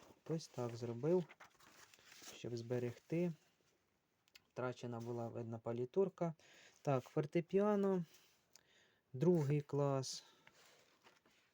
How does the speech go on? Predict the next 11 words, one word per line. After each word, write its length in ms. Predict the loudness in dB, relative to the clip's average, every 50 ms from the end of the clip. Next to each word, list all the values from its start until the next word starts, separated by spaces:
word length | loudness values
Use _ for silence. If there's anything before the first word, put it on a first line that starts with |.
| _ _ _ _ _ _ _ _ _ _ _
Фортепіано, 800 | -14 -14 -14 -10 -6 -6 -6 -4 -4 -4 -2 0 0 0 0 0 -2
другий 460 | -2 -2 -2 -2 -2 -2 -2 -2 -4
клас. 440 | -4 -2 -2 0 0 -2 -4 -6 -6
Так, 260 | -6 -4 -4 -4 -4
також 440 | _ -4 -4 -2 -4 -6 -6 -4 -4
рік. 280 | -4 -2 -4 -4 -6
Це 180 | -10 -4 -4 -2
все 220 | -2 0 0 0
семидесяті 760 | 0 2 0 0 0 0 0 -2 -2 -2 -2 -2 -2 -2 -2 0
роки, 300 | 0 0 0 -2 -6 -6
сімдесят, 720 | -4 -4 -4 -2 -2 -4 0 2 4 4 4 2 -4